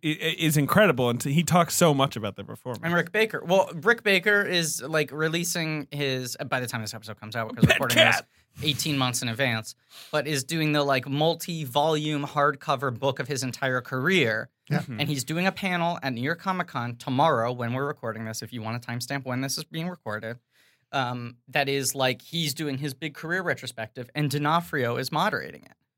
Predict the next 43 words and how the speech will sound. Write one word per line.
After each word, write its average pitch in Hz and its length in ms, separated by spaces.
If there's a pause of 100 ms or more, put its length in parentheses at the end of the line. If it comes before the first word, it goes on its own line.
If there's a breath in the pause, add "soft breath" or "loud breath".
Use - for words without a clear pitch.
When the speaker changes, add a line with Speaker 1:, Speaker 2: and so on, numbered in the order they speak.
Speaker 1:
That 117 140
sounds 120 520
Speaker 2:
And 170 120
Speaker 1:
great. 170 80
Speaker 2:
I - 20
was 170 180
like, 202 120
"That's 196 240
very 226 180
telling 285 360
to 202 120
me 135 280
that, 139 200
like, 139 220
Rick 165 260
Baker 156 380
is 120 180
like, 117 200
that's 170 300
one 175 160
of 165 60
my 151 140
great 139 240
collaborations." 113 800 (640)
Speaker 1:
Uh, 123 300
as 143 360
Sonnenfeld, 123 600
to 117 100
put 123 160
this - 240
to 117 100
sleep, - 300 (280)
Speaker 2:
Mm-hmm. 127 100
Speaker 1:
in 117 120
that 104 200 (120)
thing, - 140
he 113 100
said, 95 300
like, 95 160
he's 123 200
doing 117 360
Jack 92 260
Houston. - 380